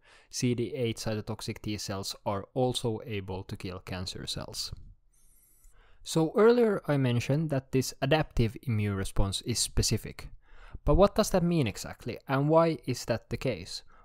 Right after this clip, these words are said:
Well, simply put, the antibodies that are produced by the B cells are specific to the invading pathogen. This means that if we were exposed to a different pathogen, or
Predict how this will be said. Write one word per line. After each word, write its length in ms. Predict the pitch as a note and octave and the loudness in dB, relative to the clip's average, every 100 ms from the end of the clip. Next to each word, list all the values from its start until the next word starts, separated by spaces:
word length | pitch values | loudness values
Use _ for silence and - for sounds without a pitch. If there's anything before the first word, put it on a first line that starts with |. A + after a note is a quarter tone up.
| - | -8
Well, 140 | B2+ C3+ | -4 -2
simply 400 | - G3+ G#3 - | 0 0 2 6
put, 300 | - D3 - - | 6 4 -6 -10
the 140 | - - | -8 -2
antibodies 680 | D#3+ E3+ D#3+ B2 A#2 D3 - | -2 0 0 0 -2 -2 -2
that 180 | B2 - | -4 -2
are 200 | - A#2+ | 0 4
produced 680 | A#2+ B2+ A#2 C3+ C3 - - | 8 8 6 0 0 -2 -2
by 220 | G#2+ G#2 | -2 -2
the 100 | G2 | -4
B 240 | G2 A2 G#2+ | -4 -2 -4
cells 420 | - F#2 G2 - - | -4 -8 -8 -10 -4
are 180 | G#2 G2+ | -4 -4
specific 720 | - - - A#2+ A#2+ - - | -4 -4 -4 -2 -4 -6 -14
to 240 | - F#2+ F#2 | -10 -8 -6
the 120 | G2+ | -6
invading 440 | F#2+ F#2+ F#2+ G#2 | -6 -6 -6 0
pathogen. 560 | - D3 - G#2+ E2 G2+ - - - - | 8 8 6 -2 -6 -10 -16 -20 -20 -2
This 240 | D3 F3 C#3 | 0 2 0
means 300 | A#2 B2 - | -2 -4 -2
that 200 | A#2+ - | -4 -2
if 200 | B2+ - | -6 -2
we 120 | B2+ | 0
were 220 | A#2+ A#2 A#2+ | 0 0 -2
exposed 600 | C3+ - D#3+ D3 - - | -6 -2 2 2 0 0
to 60 | A#2 | 0
a 40 | |
different 440 | A2+ F#3+ - B2+ | 2 0 0 -2
pathogen, 520 | - G#2+ G#2 G#2+ B2+ C#3+ _ - | -2 -4 -4 -2 -2 -4 _ 0
or 300 | A#2+ A#2 | 4 4